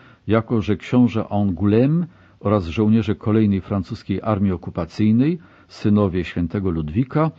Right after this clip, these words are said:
wkroczyli akurat do Hiszpanii, aby uwolnić króla z rąk jego poddanych. Nazwę zmieniono na Muzeum Narodowe w roku tysiąc osiemset trzydziestym ósmym,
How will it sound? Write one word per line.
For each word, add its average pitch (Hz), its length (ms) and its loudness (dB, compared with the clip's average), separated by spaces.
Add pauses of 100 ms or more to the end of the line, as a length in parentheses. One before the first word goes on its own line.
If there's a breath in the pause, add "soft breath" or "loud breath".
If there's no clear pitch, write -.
(320 loud breath)
wkroczyli 156 540 -2
akurat 104 360 0
do 80 120 -6
Hiszpanii, 127 500 -2
aby 113 180 -2
uwolnić 107 680 4
króla 110 440 2 (300 loud breath)
z 101 120 -8
rąk 101 300 0
jego 87 220 -4
poddanych. 120 760 -2 (540)
Nazwę 92 420 0
zmieniono 95 600 -2 (360 loud breath)
na 90 220 0
Muzeum 101 500 2
Narodowe 87 520 0
w 104 60 -4
roku 131 220 -4
tysiąc 123 400 -4
osiemset 123 420 -4
trzydziestym 92 500 -2
ósmym, 85 400 -4